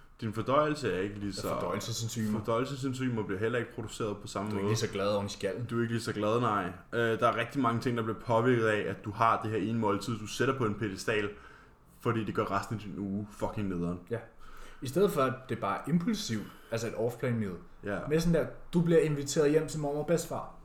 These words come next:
Speaker 1: Mhm.
Speaker 2: og de har grillet et eller andet.
Speaker 1: Ja, men selvfølgelig kan man godt vide det på forhånd, hvis du ved, du
Speaker 2: Ja,
Speaker 1: skal
Speaker 2: ja.
Speaker 1: til bryllup om tre uger.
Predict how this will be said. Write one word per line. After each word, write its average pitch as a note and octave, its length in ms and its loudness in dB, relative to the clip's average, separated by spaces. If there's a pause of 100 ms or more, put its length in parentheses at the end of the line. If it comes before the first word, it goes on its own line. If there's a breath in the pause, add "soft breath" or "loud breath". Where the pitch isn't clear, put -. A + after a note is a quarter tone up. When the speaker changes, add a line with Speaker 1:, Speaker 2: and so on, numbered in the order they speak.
(120)
Speaker 1:
Mhm. A#2+ 300 -2
Speaker 2:
og B2 100 -2
de C#3+ 80 -2
har B2 100 -4
grillet C3+ 240 2
et D3+ 60 4
eller G#2+ 160 0
andet. G2 200 -6
Speaker 1:
Ja, B2 140 0 (220)
men D3+ 220 4
selvfølgelig D3+ 360 4
kan F3 100 2
man A#2+ 80 0
godt B2 180 2
vide B2+ 120 6
det C3 80 0
på A#2+ 60 -6
forhånd, A#2 300 0
hvis A2 100 -6
du C3 80 -2
ved, C3+ 140 6
du D3+ 60 6
Speaker 2:
Ja, D3 60 0
Speaker 1:
skal D#3+ 100 0
Speaker 2:
ja. D#3+ 60 0
Speaker 1:
til B2+ 160 -2
bryllup A2+ 280 2 (140)
om G2+ 120 -4
tre G2+ 180 -2
uger. F2 160 -2